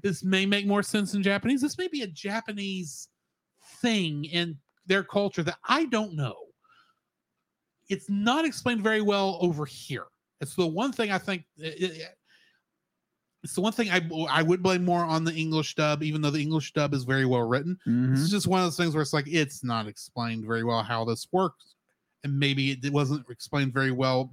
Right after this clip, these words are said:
Speaker 1: how it worked in the other, in the original, because people would understand how this works,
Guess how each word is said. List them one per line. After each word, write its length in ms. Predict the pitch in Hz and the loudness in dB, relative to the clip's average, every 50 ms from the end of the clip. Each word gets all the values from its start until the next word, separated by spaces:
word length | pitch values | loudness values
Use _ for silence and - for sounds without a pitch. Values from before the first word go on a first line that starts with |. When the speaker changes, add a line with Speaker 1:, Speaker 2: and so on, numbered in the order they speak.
| 131 - - | -10 -16 -8
Speaker 1:
how 200 | - 139 135 131 | -4 -2 -2 0
it 60 | 127 | 0
worked 220 | 127 127 - _ | -2 -4 -4 _
in 60 | 127 127 | -6 -2
the 100 | 143 151 | 0 2
other, 280 | 156 165 170 165 165 160 | 2 2 2 2 0 0
in 140 | 170 151 147 | 0 0 0
the 80 | 139 123 | 2 2
original, 440 | 143 170 175 175 175 175 170 156 - _ _ _ _ _ _ _ _ - | 2 2 0 0 0 0 0 -2 -4 _ _ _ _ _ _ _ _ -8
because 640 | 175 - - - 123 104 104 143 156 170 180 175 127 | -8 -8 -4 -4 -4 0 2 4 4 4 4 2 0
people 240 | 180 185 165 175 | 0 0 2 2
would 120 | 175 175 175 | 2 2 2
understand 340 | 175 170 - - 190 180 170 | 0 -2 -4 -4 -2 -2 0
how 120 | 180 180 | 0 0
this 240 | 180 185 175 - - - | 0 0 -2 -2 -2 -2
works, 320 | 202 202 196 - - | -2 -2 -2 -6 -10